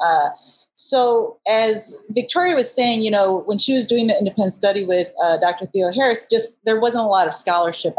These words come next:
out there. And so there's increasingly more scholarship about incarcerated women. So I just wanted to draw some attention to that.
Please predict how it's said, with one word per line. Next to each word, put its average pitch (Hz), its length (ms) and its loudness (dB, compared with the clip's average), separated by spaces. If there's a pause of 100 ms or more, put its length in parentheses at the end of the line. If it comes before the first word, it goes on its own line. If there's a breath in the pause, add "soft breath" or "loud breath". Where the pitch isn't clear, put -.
out 160 220 -2
there. 135 160 2
And 160 100 -2
so 175 160 0
there's 180 240 0
increasingly 185 580 0
more 185 240 2
scholarship 165 840 -2 (440 loud breath)
about 175 440 0
incarcerated 170 580 -2
women. 202 340 0
So 190 120 2
I 180 80 2
just 196 160 -2
wanted 202 220 0
to 170 100 -2
draw 180 340 0
some 185 200 -6
attention 190 440 0
to 165 120 -6
that. 160 340 0